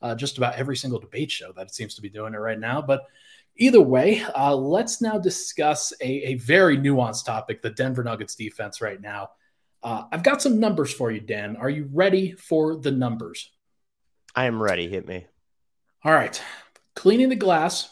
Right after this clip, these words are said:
Speaker 1: has the Nuggets as a one fourteen point nine defensive rating, which ranks eighteenth. The range from eleven to eighteen is all in the one fourteens. So it is not like Denver is so far,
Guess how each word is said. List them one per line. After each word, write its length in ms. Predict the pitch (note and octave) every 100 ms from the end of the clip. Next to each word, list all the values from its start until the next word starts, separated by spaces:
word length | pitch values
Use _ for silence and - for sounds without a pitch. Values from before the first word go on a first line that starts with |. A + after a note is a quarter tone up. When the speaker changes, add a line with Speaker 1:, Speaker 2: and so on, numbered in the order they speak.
| _ -
Speaker 1:
has 540 | - D3+ D3+ D3+ F3+ D#3
the 420 | B2+ C#3+ C#3 C#3
Nuggets 360 | C3+ C#3 C3+ C3+
as 220 | C3+ A#2+
a 80 | A#2
one 340 | A2+ D3 F3+
fourteen 640 | F3 E3 D#3 - D3+ C#3+ C3+
point 320 | C#3+ C#3 B2
nine 460 | C3 C3 C3 B2+ B2
defensive 580 | C3 B2+ B2+ B2 A#2+
rating, 300 | A#2 A#2+ A#2+
which 160 | A2+ A2
ranks 320 | A2 G#2+ - -
eighteenth. 600 | F3 - C#3+ C3+ B2+ - _ _ _ _ _ _ _
The 160 | C#3+ D3+
range 560 | C3+ G#3 B3 B3 A3+
from 460 | - F#3 E3+ E3+ E3 D3+
eleven 500 | C#3 C3 D#3 E3+ E3
to 240 | E3 C#3
eighteen 600 | D3+ D3 - D#3 F3+ F#3+ _ _ _ _ -
is 420 | D3+ D3 C#3 -
all 260 | D3 D3+
in 100 | D#3+
the 80 | D3
one 260 | C3 C3 B2+
fourteens. 680 | C3 A#2+ A#2 G2+ F2 - - _ _ -
So 480 | - D3 C#3+ C#3 -
it 100 | E3+
is 220 | F3+ D#3+ D#3
not 340 | F3+ G#3+ G#3
like 260 | G3+ E3 B2
Denver 460 | D#3+ D#3+ D#3 D3+
is 560 | D3 C#3+ C#3 C3+ B2 -
so 400 | - - C3 C#3
far, 640 | C3+ - B2 B2 B2 A#2+